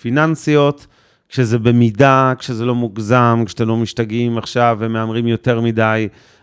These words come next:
למשל, אתן לכם דוגמה מה לא לעשות. לא לוקחים הלוואה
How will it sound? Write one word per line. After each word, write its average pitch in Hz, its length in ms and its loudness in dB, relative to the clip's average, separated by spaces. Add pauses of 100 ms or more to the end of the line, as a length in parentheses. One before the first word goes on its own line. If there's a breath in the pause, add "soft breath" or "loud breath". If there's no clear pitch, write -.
(120 soft breath)
למשל, 120 540 -2
אתן 131 180 -4
לכם 123 160 -6
דוגמה 127 240 0
מה 123 160 0
לא 127 220 2
לעשות. 113 560 -6 (400)
לא 120 220 0
לוקחים 131 340 -2
הלוואה 117 500 0